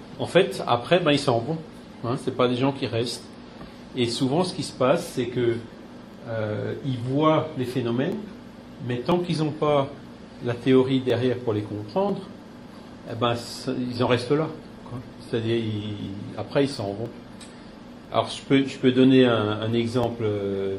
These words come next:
vis-à-vis de ça. Quand on a commencé, euh, donc, euh, après l'époque de Fernando Collor au Brésil, quand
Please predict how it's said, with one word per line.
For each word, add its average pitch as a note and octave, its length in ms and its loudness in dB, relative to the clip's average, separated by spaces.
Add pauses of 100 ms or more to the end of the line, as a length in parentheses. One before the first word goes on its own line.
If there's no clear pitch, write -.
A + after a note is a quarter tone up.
vis-à-vis G#2 300 -4
de G#2 60 -12
ça. F#3 160 4
Quand B2+ 240 -4
on B2 100 2
a A#2 80 0
commencé, B2+ 800 4
euh, F#2+ 220 0
donc, F#2+ 240 -6
euh, F#2+ 40 -6 (280)
après - 300 -2
l'époque G#2+ 360 0
de G#2 60 -4
Fernando G2+ 540 -6
Collor G#2+ 280 0
au G2+ 60 -4
Brésil, G#2 480 -4
quand A2+ 100 -4